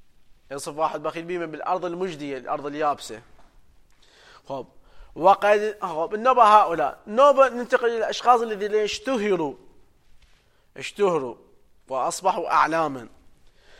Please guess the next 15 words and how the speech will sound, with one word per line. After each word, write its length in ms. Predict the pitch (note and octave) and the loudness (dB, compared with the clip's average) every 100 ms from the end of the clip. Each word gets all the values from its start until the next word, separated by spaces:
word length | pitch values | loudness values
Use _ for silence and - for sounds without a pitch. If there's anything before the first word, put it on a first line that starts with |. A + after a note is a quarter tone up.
| - - | -20 -2
وقد 300 | E3+ E3+ F#3+ | -2 2 0
اشتهر 480 | F#3 - A3+ G#3 F#3 | 0 4 6 6 4
رجال 280 | E3+ G#3+ G3+ | 2 0 0
من 100 | F#3+ | -2
العرب 400 | E3 G3+ G3+ E3 | 0 2 2 0
بخلال، 640 | E3+ - F#3+ G3+ F3+ C3+ | -6 -4 6 8 8 4
يعني 180 | C#3 D#3 | -10 -10
بصفات 840 | D#3 - E3 F#3+ F#3+ F3 F3+ - - _ _ _ - | -10 -12 -2 4 6 6 4 -2 -20 _ _ _ -10
محمودة، 640 | E3 F3+ F#3+ G#3 G#3+ F3+ | -2 -2 -2 -4 -2 -2
فصاروا 480 | E3+ E3 - G3 F#3+ | -2 -2 2 2 2
فيه 300 | D#3 G#3 G3+ | -2 -6 -4
أعلاما، 720 | F3+ E3+ F3 F#3+ F#3+ F#3+ F3 - _ _ _ _ _ | 0 0 4 4 6 2 -2 -6 _ _ _ _ _
فجرى 400 | - E3+ E3 G3+ | -6 -2 2 2
التشبيه 520 | F#3 F3 D#3 E3+ G#3+ | 0 -4 -10 -8 -8
بهم. 360 | F3 D3+ C#3+ | -8 -10 -10